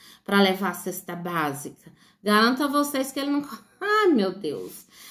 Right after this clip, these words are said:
Olha, gente, vamos largar de ser trouxa um pouquinho, um bocadinho, e vamos parar pra raciocinar. Todos os canais do Matuto geram uma renda pra ele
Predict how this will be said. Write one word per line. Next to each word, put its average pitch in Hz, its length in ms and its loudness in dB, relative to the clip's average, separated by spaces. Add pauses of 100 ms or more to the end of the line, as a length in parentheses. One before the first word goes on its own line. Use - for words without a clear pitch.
(380)
Olha, 285 460 6
gente, 180 260 -4
vamos 392 220 -2
largar 277 260 -2
de 208 60 -8
ser 196 200 -8
trouxa 190 380 -10
um 175 40 -8
pouquinho, 226 540 -4
um 214 100 2
bocadinho, 196 760 -4
e - 20 -4
vamos 311 240 0
parar 247 280 -2
pra 180 100 -10
raciocinar. 175 880 -6 (640)
Todos 311 640 6
os 240 180 -2
canais 202 880 -4
do 190 140 -8
Matuto 190 960 -4 (340)
geram 269 600 4
uma 214 160 2
renda 175 480 -4
pra 165 320 -10
ele 185 580 0